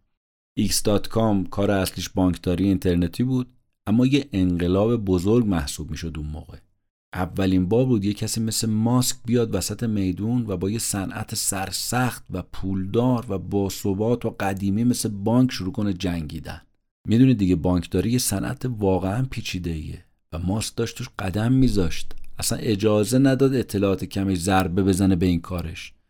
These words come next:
شروع کرد سریع خوندن کتابای مرتبط با مسائل مالی، بانکی، اطلاعات رو برد بالا، به روز کرد خودشو و تو این عرصه کم کم شد یه سوپر استار برای رسانه‌ها.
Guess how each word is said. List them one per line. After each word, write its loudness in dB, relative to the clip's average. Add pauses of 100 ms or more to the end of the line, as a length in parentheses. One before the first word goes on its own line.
(420)
شروع -6
کرد -2
سریع 0
خوندن 0
کتابای -2
مرتبط -2
با -6
مسائل -4
مالی، 2
بانکی، 0 (500)
اطلاعات 2
رو 4
برد 2
بالا، 2
به 2
روز 2
کرد 0
خودشو -4 (480)
و 0
تو 0
این 6
عرصه 4
کم 0
کم 0
شد -2
یه 2
سوپر -2
استار 0
برای -4
رسانه‌ها. -10